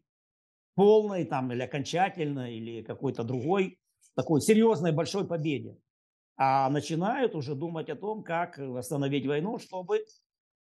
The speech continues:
вот это стремление к полной победе не привело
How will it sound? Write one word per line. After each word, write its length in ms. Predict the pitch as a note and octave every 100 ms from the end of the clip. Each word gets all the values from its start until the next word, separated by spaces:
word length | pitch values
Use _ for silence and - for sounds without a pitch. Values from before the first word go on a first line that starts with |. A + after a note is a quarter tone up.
| _ _ _ -
вот 260 | F#3 A3+
это 400 | B3 - D#3+ B2+ - _ _ _ _ -
стремление 760 | - B3+ B3+ A#3+ G3+ D3 C3
к 120 | -
полной 300 | - A3 F#3+
победе 440 | F3 F3+ A3+ C#4 G3
не 100 | E3+
привело 720 | E3 D#3 F3 F#3+ G#3 G#3+ G#3+